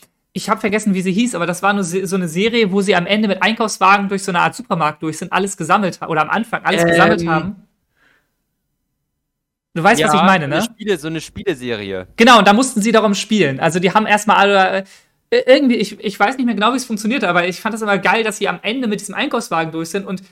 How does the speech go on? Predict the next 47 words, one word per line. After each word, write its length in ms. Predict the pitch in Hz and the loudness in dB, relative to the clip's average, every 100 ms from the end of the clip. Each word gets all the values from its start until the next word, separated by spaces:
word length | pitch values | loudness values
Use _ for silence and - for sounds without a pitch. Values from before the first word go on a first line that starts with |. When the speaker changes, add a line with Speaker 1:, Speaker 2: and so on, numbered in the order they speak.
| _ | _
Speaker 1:
in 160 | - 190 | -2 2
der, 300 | 196 185 175 - | 4 4 2 -2
so 240 | - 180 | -8 -8
schnell 360 | - 196 277 233 | -4 0 0 0
wie 100 | 202 | 2
möglich 580 | 233 254 180 170 208 | 2 0 -4 -4 -2
alles 240 | 202 214 214 | -2 -2 0
einsammeln 500 | 220 262 185 165 170 | 0 2 0 -2 -6
mussten 520 | 190 180 - 208 233 | -4 -4 -4 -6 -4
und, 420 | 226 185 185 180 - | -2 -2 -2 -8 -6
äh, 360 | 180 175 175 | -2 -2 -2
diese 140 | 170 175 | -4 -4
Speaker 2:
Super 40 | 180 | -2
Speaker 1:
Einkaufswagen 640 | 220 220 196 202 156 233 | -2 0 -2 0 0 0
Speaker 2:
Toy 0 | |
Club. 200 | 240 156 | -2 -6
Speaker 1:
quasi. 140 | 95 85 _ _ _ _ _ _ _ | -8 -8 _ _ _ _ _ _ _
Bitte? 260 | 170 262 - _ _ _ | -6 -6 -10 _ _ _
Speaker 2:
Super 400 | 160 208 214 190 | -12 -6 -6 -6
Toy 260 | 190 202 | -6 -6
Club. 380 | 190 - 87 - | -8 -12 -14 -12
Speaker 1:
Super 320 | 147 233 254 240 | -8 -4 -2 -2
Toy 240 | 233 240 | -2 -4
Club 220 | - 202 | -4 -6
klingt, 260 | - 233 220 | -4 -4 -2
als 180 | 202 208 | -4 0
würde 180 | 202 | 0
es 140 | 196 - | 0 -4
stimmen. 320 | - 143 185 | -8 -8 -8
Erstmal, 440 | 165 - 165 151 | -12 -6 -4 -4
erstmal 260 | 156 - 147 | -6 -12 -12
eingeben. 400 | 147 135 135 135 | -10 -8 -8 -8
Super 460 | 131 190 - 165 165 | -10 -14 -10 -8 -6
Speaker 2:
Mit 80 | |
Commander 500 | 160 139 135 160 151 | -8 -8 -8 -8 -8
Davis, 720 | 127 127 151 175 160 175 175 | -8 -6 -6 -6 -6 -6 -6
da 160 | - 139 | -4 0
waren 160 | 147 156 | 0 -2
dann 100 | 151 | -4
immer 160 | 151 | -4
Spiele 320 | 143 156 160 | -6 -8 -8
wie 140 | 139 135 | -8 -8
S 180 | 135 139 | -8 -8
O 60 | |
S 200 | 117 - | -12 -6
Affenalarm, 840 | 175 - 165 143 147 139 139 139 135 | -6 -6 -8 -6 -2 -2 -2 -6 -6
Jenga. 600 | 160 175 170 156 151 | -4 -4 -4 -4 -4